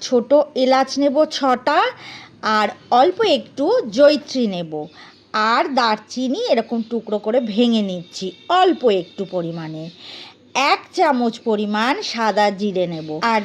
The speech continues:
দু চামচ সাদা তিল নেব, আর কয়েক কোয়া রসুন নিলাম, আর ছোট ছোট টুকরো করে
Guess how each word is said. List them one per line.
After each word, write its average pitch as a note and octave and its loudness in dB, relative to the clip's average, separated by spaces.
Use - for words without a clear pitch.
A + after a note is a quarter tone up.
দু G#3 -2
চামচ A3 0
সাদা A3 -2
তিল F4+ 4
নেব, E3 -2
আর A#3 4
কয়েক G3+ 4
কোয়া A3 4
রসুন D4 2
নিলাম, F3 -4
আর F3+ -2
ছোট G3+ -6
ছোট A#3+ -4
টুকরো A3+ -6
করে A#3 0